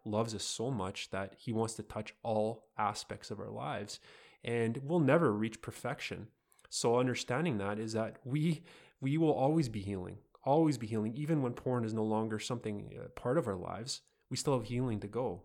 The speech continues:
And so our expectation is that healing is a journey. It is not a destination that we arrive at and then we have it figured out. It is a lifetime movement of growth and healing. And so we need to get that. We need to have that understanding, because otherwise, we've seen this, Matt, right? We've seen it. Guys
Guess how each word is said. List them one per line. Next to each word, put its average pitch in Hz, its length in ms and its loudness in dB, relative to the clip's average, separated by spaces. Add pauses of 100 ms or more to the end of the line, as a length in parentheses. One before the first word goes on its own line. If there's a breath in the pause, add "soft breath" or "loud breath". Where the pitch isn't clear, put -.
(140)
And 107 100 -4
so 120 180 4
our 131 120 6
expectation 135 680 -2
is 95 140 -4
that 95 160 -4
healing 143 360 0
is 110 100 -2
a 98 60 -2
journey. 101 600 -4 (460 soft breath)
It 110 100 2
is 110 80 0
not 113 220 4
a 120 40 4
destination 107 760 -2
that 95 120 -4
we 98 120 -4
arrive 95 400 -2
at 92 160 -4
and 101 280 -6
then 104 100 -4
we 101 100 -4
have 95 80 -6
it 87 80 -12
figured 95 320 -12
out. 95 140 -10
It 113 80 -6
is 131 60 -4
a 113 60 -2
lifetime 104 720 -4 (500)
movement 113 380 -2
of 98 100 -8
growth 104 440 -4
and 95 100 -8
healing. 104 400 -6 (400 soft breath)
And 107 100 -6
so 127 120 -2
we 143 100 2
need 175 140 2
to 113 60 -4
get 104 340 -2
that. 90 260 -8
We 113 80 -4
need 123 120 -6
to - 60 -10
have 120 100 -4
that 107 140 -2
understanding, 104 540 -2
because 107 240 -6
otherwise, 117 300 2
we've 151 140 -2
seen 208 220 2
this, 101 120 0
Matt, 101 220 0
right? 131 140 6
We've 160 140 4
seen 202 180 2
it. 101 160 -2
Guys 156 420 6